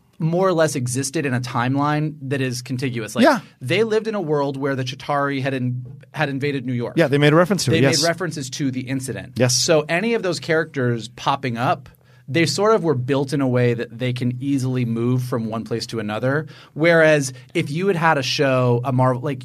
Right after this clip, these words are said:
Speaker 1: a Marvel show where there had not been an Iron Man
Speaker 2: Yeah.
Speaker 1: and the Hulk, the Hulk was Lou Ferrigno and whatever, and then you brought those characters, it gets wonky.
Speaker 2: Yeah,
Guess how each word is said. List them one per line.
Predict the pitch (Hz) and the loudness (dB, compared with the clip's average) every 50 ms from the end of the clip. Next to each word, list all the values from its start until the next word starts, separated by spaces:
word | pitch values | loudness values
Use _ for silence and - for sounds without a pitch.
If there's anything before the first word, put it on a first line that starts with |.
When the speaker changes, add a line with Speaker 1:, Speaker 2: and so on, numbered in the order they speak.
| - | -8
Speaker 1:
a | - 143 | -4 -2
Marvel | 135 131 131 127 120 127 | 0 2 2 2 2 0
show | 123 127 131 127 123 120 | 0 0 0 2 2 2
where | 117 123 120 120 117 117 113 113 110 110 - - - _ _ _ _ _ _ _ _ _ _ _ _ _ | 2 2 0 0 0 0 -2 -2 -4 -6 -12 -18 -20 _ _ _ _ _ _ _ _ _ _ _ _ _
there | - 123 131 135 127 | -4 0 2 4 4
had | 123 123 120 | 4 4 2
not | 104 101 98 - | 0 -2 -4 -2
been | 127 127 | 0 0
an | 135 | 0
Iron | 147 165 180 160 127 113 | 0 0 0 0 0 0
Man | 101 101 101 | -2 -2 -2
Speaker 2:
Yeah. | 95 95 98 98 95 92 90 107 104 | 0 0 0 0 0 -2 -4 -4 -6
Speaker 1:
and | 104 101 98 | -6 -6 -8
the | 104 104 | -8 -8
Hulk, | 98 - - 110 - - 123 | -8 -6 -6 -6 -6 -6 -8
the | 117 110 | -10 -10
Hulk | 98 - - 127 127 123 123 127 | -6 -2 0 0 0 0 0 0
was | 131 131 127 123 123 120 120 120 - - | 2 4 4 4 4 4 2 -2 -6 -6
Lou | 127 127 131 139 | -2 0 0 0
Ferrigno | 131 131 156 156 180 175 147 139 120 107 104 101 98 104 | 2 2 2 2 2 2 2 2 2 2 2 0 0 0
and | 104 104 101 | -2 -2 -2
whatever, | 101 117 120 127 165 190 - 135 117 110 110 113 - - - - | 0 0 2 4 4 4 4 4 2 2 0 -2 -8 -16 -6 -2
and | 151 147 147 | 0 2 2
then | 147 147 | 2 2
you | 139 | 2
brought | 135 139 127 123 | 2 2 0 0
those | 123 127 127 | -2 -4 -2
characters, | 127 - 165 165 165 175 165 170 | 0 2 2 2 2 0 -2 -2
it | - 123 | -6 -6
gets | 131 135 127 | -6 -6 -4
wonky. | - 113 120 110 107 107 - 117 123 - | -4 -2 -2 -2 -2 -6 -10 -16 -8 -4
Speaker 2:
Yeah, | - 117 117 113 104 90 78 78 | 0 2 2 2 0 -2 -6 -8